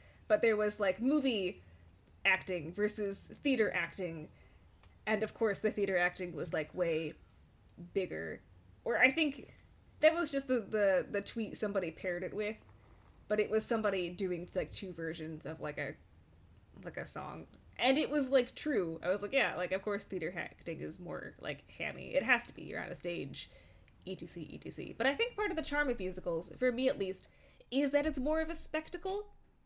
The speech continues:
Like, uh, I enjoy the dancing in Hamilton more than anything else. And, like, the really, really excellent, well-timed choreography.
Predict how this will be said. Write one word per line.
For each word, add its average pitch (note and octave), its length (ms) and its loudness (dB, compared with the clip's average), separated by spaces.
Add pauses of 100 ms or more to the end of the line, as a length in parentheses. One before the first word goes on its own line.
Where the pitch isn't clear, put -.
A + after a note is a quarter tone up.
(480)
Like, B3 240 6
uh, A#3 300 6 (100)
I C4 80 8
enjoy C#4 600 6
the G#3+ 100 4
dancing G#3 400 2
in F#3 80 2
Hamilton D#3 480 -4
more D3+ 160 -4
than D#3 100 -4
anything D3 320 -6
else. - 360 -8 (920)
And, G3 180 2
like, F3 240 0
the G3+ 120 4
really, G3+ 440 0
really F#3 320 0
excellent, D#3 500 -6 (440)
well-timed E3+ 760 -2
choreography. D3 760 -6